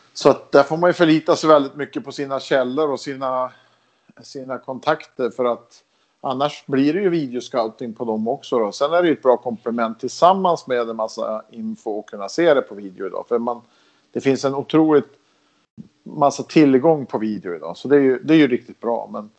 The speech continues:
det, det, det blir mycket chan-,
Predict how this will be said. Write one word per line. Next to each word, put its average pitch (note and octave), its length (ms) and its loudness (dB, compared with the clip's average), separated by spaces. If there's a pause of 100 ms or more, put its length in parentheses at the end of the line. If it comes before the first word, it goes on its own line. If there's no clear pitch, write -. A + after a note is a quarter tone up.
(840)
det, C3 100 -4
det, C3 520 4
det C#3+ 140 2
blir C#3+ 200 6
mycket D#3+ 280 2
chan-, B2+ 300 0